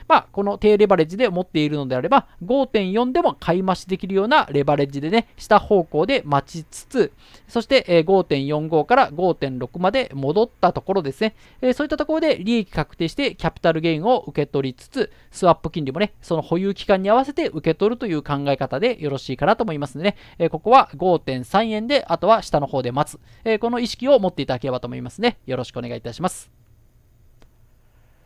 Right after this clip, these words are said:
はい。えー、以上でね、えー、メキシコペソ円の解説を終わりまして、えー、続きまして、南アフリカランド円、えー、こちらを見ていきたいと思います。はい。えー、ランドに関しましてもね、えー、昨日は円安方向に触れまして、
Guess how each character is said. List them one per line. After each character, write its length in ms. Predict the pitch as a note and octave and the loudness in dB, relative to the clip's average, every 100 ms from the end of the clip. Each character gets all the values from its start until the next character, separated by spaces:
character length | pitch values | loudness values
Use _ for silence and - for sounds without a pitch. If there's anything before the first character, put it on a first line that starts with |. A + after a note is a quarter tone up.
| _ | _
は 60 | - | -10
い。 80 | A3+ - | -10 0
え 100 | G#3 | 0
ー、 40 | |
以 60 | B3 | 2
上 100 | C#4+ | 0
で 100 | F#3 | 0
ね、 140 | F3+ - | -2 2
え 160 | F#3 | 4
ー、 20 | E3+ | 4
メ 80 | |
キ 80 | E3 | 0
シ 80 | - | -4
コ 80 | F3+ | -2
ペ 80 | E3+ | 0
ソ 140 | F3+ | 2
円 120 | D3 | 2
の 140 | A#3+ C#4 | 0 0
解 200 | D3 C3 | 0 -2
説 220 | C3 C3 | -4 -4
を 40 | |
終 0 | |
わ 60 | B2 | -6
り 40 | |
ま 100 | B2 | -6
し 60 | A#2+ | 0
て、 200 | A#3+ G3 - - | 2 2 -2 -4
え 80 | |
ー、 40 | E3+ | -4
続 200 | F3 E3+ | -6 -12
き 100 | E3+ | -4
ま 100 | D#3+ | -2
し 80 | - | 0
て、 220 | C4 A3+ D3+ | 0 0 -2
南 280 | C#3+ C3 C3 | -4 -2 -2
ア 60 | |
フ 100 | - | -4
リ 60 | C3 | -4
カ 100 | C3 | 0
ラ 100 | G3+ | 0
ン 60 | |
ド 80 | C#4 | 0
円、 140 | A#3+ D3+ | -2 -2
え 120 | E3 | -4
ー、 20 | |
こ 100 | D3 | -4
ち 80 | C3+ | -2
ら 100 | F3 | 0
を 80 | A3 | 0
見 80 | D3 | -4
て 100 | B2+ | -10
い 20 | |
き 40 | |
た 60 | - | -10
い 60 | A#2 | -10
と 80 | |
思 100 | A#2+ | -12
い 60 | A#2+ | -8
ま 100 | D3+ | -8
す。 240 | - - _ _ _ _ _ _ _ _ _ _ _ _ _ _ _ _ _ _ _ _ _ _ _ _ _ _ _ _ | -8 -16 _ _ _ _ _ _ _ _ _ _ _ _ _ _ _ _ _ _ _ _ _ _ _ _ _ _ _ _
は 80 | A3+ | -6
い。 100 | A3+ | -4
え 240 | - G#3 G#3+ | 2 4 6
ー、 20 | |
ラ 100 | C#4 | 4
ン 80 | E4+ | 2
ド 80 | D4+ | -2
に 100 | F#3 | 0
関 180 | D#3 | 0
し 100 | C#3 | 0
ま 80 | D3 | -4
し 40 | C#3 | -4
て 60 | |
も 80 | C3 | -2
ね、 160 | G3 - | -2 0
え 120 | F3 | -2
ー、 100 | F3 | -2
昨 60 | G#3+ | -2
日 200 | B3 B3 | 0 4
は 180 | C#4 - | 2 2
円 200 | F3+ G3+ | 0 2
安 260 | F#3+ - | -2 -2
方 260 | F#3 F#3+ D#3 | -4 -2 -2
向 200 | - C3 | -2 -6
に 100 | C3 | -6
触 140 | - | -4
れ 100 | C#3 | -4
ま 140 | C3 B2+ | -2 -6
し 100 | - | 0
て、 260 | B3+ D#3+ | 0 0